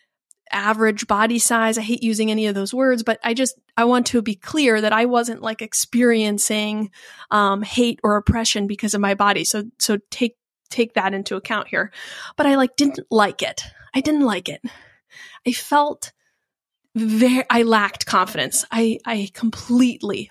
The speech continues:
lacked confidence. And, and when I did take pictures, which I don't have many, and, like, you don't have to have a ton of pictures, but I'll get to the point of this in a second. When I did take pictures, I did that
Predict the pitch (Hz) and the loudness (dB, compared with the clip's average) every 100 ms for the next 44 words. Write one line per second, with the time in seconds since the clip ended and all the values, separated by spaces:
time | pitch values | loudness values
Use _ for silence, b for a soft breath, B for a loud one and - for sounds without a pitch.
0 | - 196 160 - - B B - 180 - | -4 -4 -4 -10 -16 B B -2 -2 -2
1 | - 131 - - B B B - 247 240 | -8 -4 -6 -6 B B B 0 2 4
2 | 233 233 - _ _ _ 247 254 247 240 | 2 -2 -6 _ _ _ -4 0 0 -2
3 | - 233 254 247 226 294 - 277 240 - | -2 -2 2 2 2 0 0 -2 0 -2
4 | - 233 277 247 247 226 254 262 277 320 | 0 -4 -4 -4 -6 -4 0 0 2 0
5 | 311 226 247 285 _ _ _ _ _ b | 0 0 0 -2 _ _ _ _ _ b
6 | b b b 311 302 294 - 277 370 247 | b b b 2 2 0 -2 2 2 2
7 | 226 - 196 170 220 202 - 226 - 233 | 0 2 0 0 -4 0 0 0 -10 -8
8 | 233 226 226 233 - 208 - - - - | 0 0 2 -2 -6 -8 -6 -6 -6 -8
9 | - - 254 - - b b b - 247 | -6 -6 -6 -10 -16 b b b -6 -2
10 | 240 240 381 381 254 - 247 - 233 233 | 0 2 0 0 -2 -2 -4 -6 -6 -4
11 | 240 269 285 - | -2 2 0 0